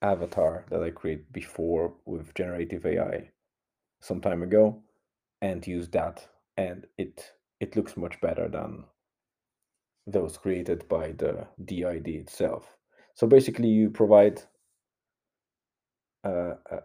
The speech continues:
an avatar or allow them to create you avatar. You provide a script that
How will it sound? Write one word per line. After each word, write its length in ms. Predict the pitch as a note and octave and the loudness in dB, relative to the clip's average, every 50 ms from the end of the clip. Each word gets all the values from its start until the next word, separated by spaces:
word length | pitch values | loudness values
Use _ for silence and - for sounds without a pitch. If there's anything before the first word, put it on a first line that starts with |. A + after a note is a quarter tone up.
| _ - | _ -8
an 140 | - F#2 F2+ | -2 -2 2
avatar 420 | F#2+ A2 A2+ B2 A#2+ - C3 B2 | 6 6 10 8 8 10 10 10
or 240 | A#2 G#2+ F2+ F2 E2 | 10 10 10 8 6
allow 380 | F2 F#2+ G2 F#2+ G2 F2+ E2+ E2+ | 6 6 6 4 4 2 0 -4
them 280 | D2 - F2+ F2 E2 E2 | -6 -8 -8 -8 -10 -10
to 100 | - F2+ | -10 -12
create 540 | F2 - - G2 F#2+ G#2+ G#2+ A2 A2 - - | -12 -8 -4 0 2 2 2 2 0 0 0
you 220 | A2+ A2 A2 - | 2 2 4 4
avatar. 640 | - A2 G#2 G#2 G#2 - A2+ G2+ G2 G2 G2+ - - _ _ _ _ _ _ _ _ - | 4 2 2 0 2 4 6 6 6 6 2 -2 -8 _ _ _ _ _ _ _ _ -12
You 80 | G#2 | -10
provide 340 | - - A#2 G#2+ G#2+ G2 F2 | -4 2 4 6 6 6 4
a 60 | E2+ | 2
script 500 | E2+ - - - G#2+ G#2+ G#2 - - - - - | -6 -6 0 2 2 2 0 -2 -16 -14 -6 -2
that 300 | E2+ D#2+ D#2+ - - | -2 -2 -2 -4 -12